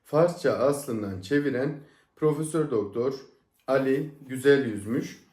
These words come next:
Beşinci baskısını yapmış. Ön kapakta yer alan bir şiirden bölüm var, onu okuyalım. "Benim bütün varlığım seni kendi içinde tekrarlayarak tomurcuklanmanın ve yeşermenin sonsuz seyrine götürecek olan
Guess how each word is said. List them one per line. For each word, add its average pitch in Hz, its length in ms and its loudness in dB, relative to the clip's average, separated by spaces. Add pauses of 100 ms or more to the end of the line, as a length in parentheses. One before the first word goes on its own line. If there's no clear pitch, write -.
(360)
Beşinci 190 440 2
baskısını 120 500 0
yapmış. 139 540 -4 (480)
Ön 208 180 2
kapakta 156 420 0
yer 160 120 2
alan 147 380 0
bir 151 160 -6
şiirden 131 840 -6
bölüm 120 320 -2
var, 123 140 0
onu 123 280 -2
okuyalım. 104 420 -6 (640)
"Benim 196 240 4
bütün 226 280 -4
varlığım 113 600 0 (240)
seni - 340 -2
kendi 151 340 -2
içinde 131 460 -4
tekrarlayarak 127 960 -2 (320)
tomurcuklanmanın 139 1200 -2 (300)
ve 135 100 0
yeşermenin 139 960 0 (300)
sonsuz 143 560 0
seyrine 120 400 2
götürecek 139 640 -4
olan 123 380 0